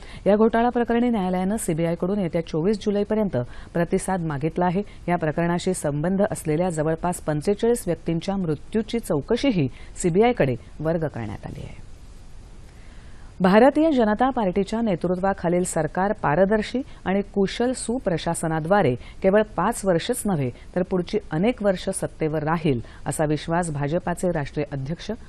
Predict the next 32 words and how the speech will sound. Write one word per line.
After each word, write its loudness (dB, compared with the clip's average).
अमित 0
शहा -2
यांनी -4
व्यक्त -6
केलाय. -4
अमित 4
शहा 0
यांनी 2
आज 0
मुंबईत 0
एक -4
बैठक 0
घेऊन 0
पक्षाच्या -2
महासंपर्क -2
अभियानाचा -2
आढावा -6
घेतला. -8
या 4
बैठकीत 0
शहा -4
यांनी 0
मार्गदर्शन 0
केलं, 0
त्यावेळी -2
ते -4
बोलत -6
होते. -10
या 6
बैठकीला 4
महाराष्ट्र, 0
गुजरात, 0